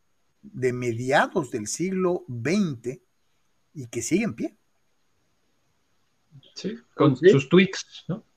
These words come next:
Speaker 2: Pero
Speaker 1: Sí, sí. Sí, sí, este, esto de los estadios, digo, volvemos a lo mismo, es aquello de, es cuestión de nostalgia, híjole, uh, pero, este, pues sí, este, te quedas atrás. Y fíjense lo que son las cosas, ¿no? A pesar de que muchos pensarían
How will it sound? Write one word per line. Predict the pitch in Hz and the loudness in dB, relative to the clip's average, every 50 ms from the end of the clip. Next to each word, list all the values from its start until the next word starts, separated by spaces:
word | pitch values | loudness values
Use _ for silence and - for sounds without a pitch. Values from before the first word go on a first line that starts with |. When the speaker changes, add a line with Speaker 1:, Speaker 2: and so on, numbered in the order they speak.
| _ _ | _ _
Speaker 2:
Pero | - 120 120 117 247 285 220 214 | -4 -4 2 4 4 4 6 4
Speaker 1:
Sí, | 180 175 151 180 | 2 2 2 0
sí. | 277 - - - _ _ _ _ _ - - - - - - _ - - _ _ _ - - - - | -2 -2 -4 -12 _ _ _ _ _ -20 -20 -20 -20 -20 -20 _ -20 -20 _ _ _ -20 -20 -20 -10
Sí, | - - 165 180 | 0 4 4 4
sí, | 143 143 160 170 170 165 | 6 6 4 4 6 8
este, | 185 196 196 - 208 185 - - - - _ | 6 6 6 4 2 2 2 -2 -10 -4 _
esto | 294 240 - - 175 | 2 2 4 4 4
de | 151 143 | 4 4
los | 143 131 135 | 4 2 0
estadios, | 127 - 180 185 190 180 180 | 0 2 6 6 6 6 6
digo, | 214 208 170 | 6 4 4
volvemos | 147 139 143 156 156 - | 4 2 0 0 0 -2
a | 143 123 | -2 -2
lo | 120 | -2
mismo, | 123 131 120 139 143 | -4 -6 -6 -6 -6
es | 139 | -6
aquello | 131 107 147 143 143 135 | -6 -4 -2 -2 0 0
de, | 131 123 110 - - - - - - _ | 0 -2 -6 -10 -20 -20 -20 -20 -12 _
es | 208 202 | -8 -2
cuestión | - 151 - 143 127 | -2 -2 -2 0 -2
de | 131 135 | -2 -4
nostalgia, | 139 - - 196 185 180 160 147 - 170 156 143 131 | -4 0 2 4 4 4 2 0 -2 -2 -2 -2 -2
híjole, | 123 123 - 190 202 170 - - 143 139 139 | -4 -4 -2 0 0 0 -2 -6 -6 -6 -6
uh, | 156 180 190 180 147 - | -4 -4 -4 -4 -4 -4
pero, | 160 143 131 131 131 131 131 | -4 -4 -2 -2 -2 -2 -2
este, | 131 117 117 - - 123 110 | -2 -4 -4 -6 -8 -8 -8
pues | - - 107 107 - | -8 -12 -16 -14 -6
sí, | - 156 208 233 - - - | -2 -2 -2 -2 -2 -4 -6
este, | 131 117 - - 117 110 | -4 -4 -4 -8 -10 -10
te | - 110 110 | -10 -10 -6
quedas | - 156 185 190 - | 0 2 2 4 2
atrás. | 202 165 143 160 165 180 185 - - _ _ _ _ _ _ _ _ _ - - - - | 0 2 6 8 8 8 6 0 -8 _ _ _ _ _ _ _ _ _ -20 -20 -18 -12
Y | - 127 | -8 -4
fíjense | 180 226 240 190 202 | -2 0 0 2 0
lo | 185 156 | 0 -2
que | 131 | -2
son | 120 185 196 | -2 -2 -2
las | 185 156 - | -2 -4 -4
cosas, | - 202 214 214 - 143 120 113 | -4 -4 -4 -4 -4 -6 -8 -8
¿no? | 123 123 - - | -8 -12 -10 -8
A | - 127 113 | -8 -6 -6
pesar | 131 117 - 151 170 | -6 -2 -2 0 0
de | 185 185 | 0 -2
que | 185 147 | -4 -4
muchos | 147 156 - 175 - | -6 -6 -8 -8 -8
pensarían | - 165 151 - 143 139 143 156 151 139 131 - | -8 -10 -6 -4 -4 -2 -2 -2 -2 -4 -6 -10